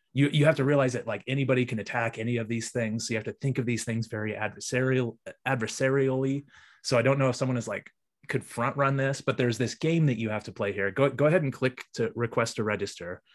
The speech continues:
and let's, let's, uh, get, get it rolling, 'cause it, like, there's, like, a delay that has to wait. Okay, so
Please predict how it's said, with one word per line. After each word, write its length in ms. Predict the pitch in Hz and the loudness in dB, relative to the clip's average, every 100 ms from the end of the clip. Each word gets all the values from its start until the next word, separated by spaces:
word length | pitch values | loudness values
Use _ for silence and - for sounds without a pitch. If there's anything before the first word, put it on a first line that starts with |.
| _ _ _ - | _ _ _ -6
and 140 | 113 | 0
let's, 320 | 120 127 - - | 2 0 -2 -4
let's, 320 | 117 123 - - - | -2 0 -4 -8 -4
uh, 260 | 110 104 95 | -2 -2 -2
get, 300 | 120 117 120 | -2 -2 0
get 160 | 131 | 2
it 140 | 120 98 | 2 0
rolling, 540 | 110 113 151 160 180 | 2 2 2 0 -2
'cause 200 | 175 131 | -2 -2
it, 140 | 117 110 | 0 0
like, 320 | 113 104 107 | 0 -2 0
there's, 220 | 123 113 | 2 4
like, 140 | 113 107 | 2 0
a 60 | |
delay 520 | 92 104 101 110 104 | -2 -4 0 2 2
that 180 | 95 98 | 0 -4
has 240 | 101 95 - | -4 -6 -8
to 100 | 92 | -8
wait. 320 | 92 87 - | -8 -10 0
Okay, 380 | 160 151 117 85 | 0 2 0 -2
so 340 | - 120 107 | -2 0 0